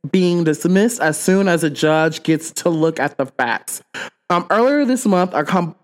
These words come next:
a complaint was made, uh, under, under law, uh, fifty-four, also known as the Domestic Abuse Prevention and Intervention Act, per the Georgetown Journal of Gender and the Law.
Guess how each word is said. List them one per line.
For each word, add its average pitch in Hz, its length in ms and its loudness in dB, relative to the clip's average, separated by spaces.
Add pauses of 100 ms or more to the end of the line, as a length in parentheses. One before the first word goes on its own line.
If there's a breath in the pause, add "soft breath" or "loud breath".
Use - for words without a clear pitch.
(140)
a 175 80 2
complaint 254 500 2
was 170 240 2
made, 151 260 2
uh, 151 220 2 (100)
under, 175 500 2 (180)
under 202 280 2
law, 170 380 2 (420 loud breath)
uh, 151 260 4
fifty-four, 180 640 2
also 175 320 2
known 170 260 2
as 147 120 0
the 156 80 2
Domestic 170 340 0
Abuse 165 280 0
Prevention 151 440 0
and 147 180 0
Intervention 156 640 0
Act, 135 300 -2
per 143 160 0
the 135 100 0
Georgetown 165 680 0
Journal 147 400 0
of 135 160 0
Gender 147 480 0
and 139 300 -2 (100)
the 170 80 2
Law. 170 480 2